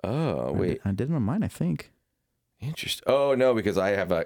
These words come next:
Speaker 1: I'm, like, an admin of the Calvary one, and it,
Speaker 2: Okay.
Speaker 1: because you tagged Calvary, it showed up in mine.
Speaker 2: That's really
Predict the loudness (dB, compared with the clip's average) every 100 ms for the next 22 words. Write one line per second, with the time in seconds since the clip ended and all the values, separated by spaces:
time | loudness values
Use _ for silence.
0 | -2 -2 0 0 -2 0 -2 0 -2 -2
1 | -4 -4 -2 -2 -2 0 -2 -2 0 0
2 | -2 -2 -4 -4 -4 -6 -4 -4 -6 -4
3 | -4 -4 -4 -6 -6 -6 -8 -6 -4 -4
4 | -6 -8 -8